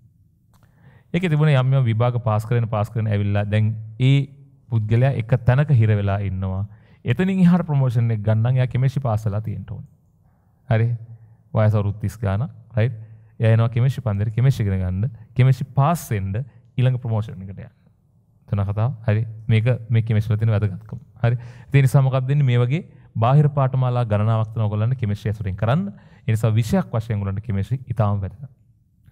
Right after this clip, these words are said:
හරි? යම් හේකින් මේ පාඨමාලා වලට යන්න බැරි වුණොත් ඔයගොල්ලන්ට ඒත්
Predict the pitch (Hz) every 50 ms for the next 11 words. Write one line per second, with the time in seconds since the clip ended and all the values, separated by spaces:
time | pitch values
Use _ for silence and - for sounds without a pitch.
0 | _ _ _ _ - 139 147 147 - - - - _ _ _ _ _ _ _ _
1 | - 127 156 185 202 214 214 214 214 - 226 226 196 135 120 131 160 196 - -
2 | 190 185 190 180 185 180 180 175 175 175 175 175 175 175 170 170 165 156 156 160
3 | 160 147 120 110 113 131 131 120 104 98 98 117 - - - - _ _ - -
4 | - - _ _ _ _ _ _ _ _ _ _ _ _ _ _ _ _ 131 123
5 | 127 143 151 156 156 165 156 - - 143 165 151 -